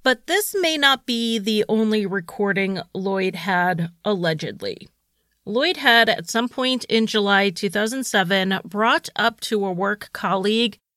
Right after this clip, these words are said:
that he was hoping to get some home security installed. She knew a guy who knew a guy who did that sort of work, so she referred him on.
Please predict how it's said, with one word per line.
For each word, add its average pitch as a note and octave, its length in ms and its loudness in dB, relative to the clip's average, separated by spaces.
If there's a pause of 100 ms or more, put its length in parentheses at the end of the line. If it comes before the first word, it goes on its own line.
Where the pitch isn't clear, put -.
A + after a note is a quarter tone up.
(180)
that A#3+ 120 4
he D4 160 0
was E4 200 -2
hoping B3 340 2
to A3+ 140 -2
get - 260 2
some G#3 240 2
home G#3 340 0
security F3 760 -2
installed. E3 840 -6 (580)
She A#3 680 4
knew C#4 300 2
a B3+ 60 4
guy A3+ 280 6
who A3 140 2
knew G#3+ 220 4
a G3+ 60 0
guy F#3 440 2
who F#3 160 -6
did F3+ 180 0
that F#3+ 160 0
sort G3 240 -2
of F3+ 160 -4
work, E3 380 -4
so G#3 180 0
she G#3 220 -2
referred F#3 440 -2
him D#3+ 240 -4
on. D#3 520 -10